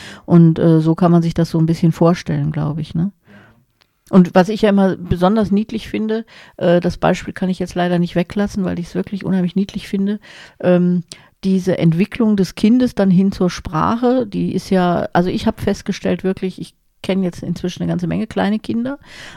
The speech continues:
Äh, bei der Sprachentwicklung sind diese kleinen Kinder schon unfassbar komplex. Also ich kenn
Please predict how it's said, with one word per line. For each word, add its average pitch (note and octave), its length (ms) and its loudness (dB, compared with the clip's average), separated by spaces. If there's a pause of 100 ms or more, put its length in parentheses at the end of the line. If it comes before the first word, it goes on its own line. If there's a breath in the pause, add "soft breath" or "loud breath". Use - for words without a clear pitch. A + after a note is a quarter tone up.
Äh, F3+ 360 4
bei F3 400 0
der G#3 120 0
Sprachentwicklung F3+ 840 -4
sind F3 220 -10
diese F3 200 -6
kleinen G3+ 400 0
Kinder F#3 300 0
schon E3+ 260 -4
unfassbar A3+ 540 -2
komplex. - 640 -6
Also D#3+ 300 -2
ich E3 140 -8
kenn F3 260 -2